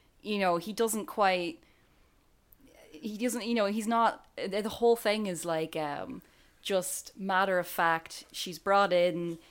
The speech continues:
and it's almost that, like, he does it because he's been told to. There's no, you know, you know, it's a means to an end. There, there's absolutely no feeling behind it, or no, you know, it's in, in a lot of ways, like, um, Christine, Christina, Christina, Christina?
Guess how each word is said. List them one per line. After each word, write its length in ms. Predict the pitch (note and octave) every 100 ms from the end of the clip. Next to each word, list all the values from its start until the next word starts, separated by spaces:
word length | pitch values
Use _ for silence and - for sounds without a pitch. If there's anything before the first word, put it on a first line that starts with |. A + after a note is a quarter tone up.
| -
and 100 | F#3
it's 140 | F#3+ F#3
almost 300 | F#3+ F#3+ -
that, 100 | F3
like, 140 | E3+
he 100 | -
does 300 | F#3 G3 G3
it 160 | F#3+ -
because 840 | F3 - F3+ E3+ E3 E3 D#3 - - _ _ _ _
he's 180 | F3+
been 180 | - E3+
told 360 | D#3+ F#3+ F#3 F3
to. 320 | - E3+ E3
There's 240 | E3 E3 F3
no, 560 | F3+ F3+ F3+ E3+ E3 E3 _ _ -
you 120 | F#3+
know, 120 | F#3+
you 120 | G3
know, 100 | F#3
it's 140 | E3+ F#3
a 40 |
means 280 | F#3 G3 G3+
to 80 | F#3+
an 80 | E3+
end. 300 | F3 F3 E3+
There, 120 | F3+
there's 200 | G3 G3
absolutely 400 | G3+ G#3+ G#3 F#3
no 260 | F#3 F#3 E3+
feeling 420 | - F#3+ F#3+ F3+
behind 260 | E3 E3+ E3
it, 100 | D#3+
or 120 | E3
no, 560 | F3 F3+ F3+ E3+ E3 - - _ _ - -
you 160 | A3+ A3
know, 160 | G3+
it's 400 | F#3+ F3+ G3+ -
in, 260 | - G#3 - _ _
in 120 | -
a 40 | F#3
lot 200 | F#3+ G#3
of 80 | G3+
ways, 240 | F#3 F3+
like, 240 | F3 E3 F3
um, 400 | D#3+ D3+ D3 D3
Christine, 840 | - E3 - F3 F3+ E3+ E3 D#3 -
Christina, 340 | - - A#3+ C#4
Christina, 440 | B3+ - C4 C4+ - _ _
Christina? 360 | - - C#4